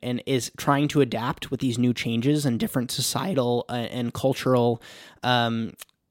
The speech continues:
norms that we are now adopting as normal. I don't, I, I, I, I can't think of a restaurant in my time that I've been eating where Anna has gotten a ladies menu, right? So things change and, and we're all just kind of learning as we go.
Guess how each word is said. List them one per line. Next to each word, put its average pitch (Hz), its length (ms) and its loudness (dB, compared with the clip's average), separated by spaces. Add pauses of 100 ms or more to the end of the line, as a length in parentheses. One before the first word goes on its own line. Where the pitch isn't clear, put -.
(200)
norms 131 520 4
that 117 140 0
we 131 160 4
are 127 260 4
now 123 300 0
adopting 123 560 0
as 117 160 -2
normal. 131 320 4
I 123 120 0
don't, 135 140 2
I, 113 120 -6 (140)
I, 120 100 -4 (100)
I, 117 240 -4
I 135 140 2
can't - 420 -2
think 147 220 2
of 127 80 2
a 123 60 4
restaurant 120 580 2
in 123 120 -2
my 110 420 -2 (340)
time 127 320 -2
that 117 80 2
I've 117 200 4
been 117 120 -2
eating 110 360 -2 (260)
where 113 460 4
Anna 120 320 2
has 117 200 -2
gotten 117 280 2
a 110 60 0
ladies 110 400 -2
menu, 110 380 -8 (180)
right? 120 260 0
So 117 340 0 (340)
things 175 280 4
change 196 520 4
and, 139 260 4
and 135 220 2
we're 139 160 8
all 135 200 6
just 135 180 0
kind 147 160 0
of 127 120 0
learning 135 340 4
as 127 140 2
we 139 80 4
go. 123 380 6